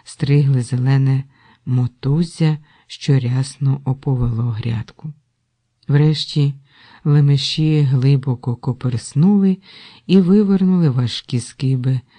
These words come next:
злежаної під полуницями землі.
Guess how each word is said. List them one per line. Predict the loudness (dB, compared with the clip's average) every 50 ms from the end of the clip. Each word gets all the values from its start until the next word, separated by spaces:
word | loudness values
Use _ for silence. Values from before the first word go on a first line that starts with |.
| _ _ -6
злежаної | -6 -4 -4 -2 0 0 2 2 2 2 0 0 2 2 0 0 0 -2 -4 -8 _ _ _ _ _ _ _ _ _
під | -2 -2 -2 -2 -4
полуницями | -4 -2 0 0 0 0 0 -2 -4 -6 -4 -4 -4 -2 0 -2 -2 -4 -6 -8
землі. | -8 -4 -4 -4 -2 -2 -4 -4 -6 -8 -10